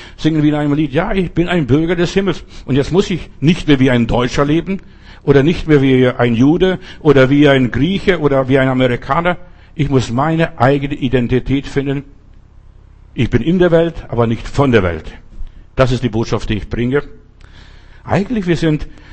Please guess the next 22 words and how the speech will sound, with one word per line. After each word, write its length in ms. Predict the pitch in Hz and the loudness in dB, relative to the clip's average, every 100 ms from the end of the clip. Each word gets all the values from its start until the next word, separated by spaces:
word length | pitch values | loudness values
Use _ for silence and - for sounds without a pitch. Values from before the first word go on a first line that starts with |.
| - | -16
Fremdkörper 800 | - - 220 233 - 123 113 120 | -4 0 2 2 2 0 0 -2
in 120 | 107 | -2
dieser 220 | 107 104 | -2 -2
Welt. 180 | 98 92 | -4 0
Wenn 160 | 117 117 | 0 2
wir 280 | 208 214 - | 0 0 2
Christen 420 | 208 220 - 131 | 2 2 -4 -2
werden, 240 | 127 117 | 0 0
wiedergeboren 540 | 214 202 170 143 131 117 | -2 -2 -2 0 0 0
werden, 180 | 110 | -2
wir 80 | 117 | -2
sind 180 | 120 123 | -2 -4
Fremdkörper. 680 | - 220 233 139 113 - 78 - - - | -2 -2 -2 -4 -4 -6 -14 -16 -20 -10
Wir 80 | 113 | -8
passen 320 | - - 139 | -4 -4 -4
nicht 180 | 151 170 | -6 -6
rein. 300 | 196 240 208 - - - - - | -6 -8 -10 -16 -20 -20 -20 -4
Hier 140 | 196 185 | 0 2
bin 140 | 196 | 0
ich 100 | 160 | 0
ein 100 | 165 | 0
Ausländer 600 | 165 175 175 135 104 98 | 2 0 0 -2 -2 -4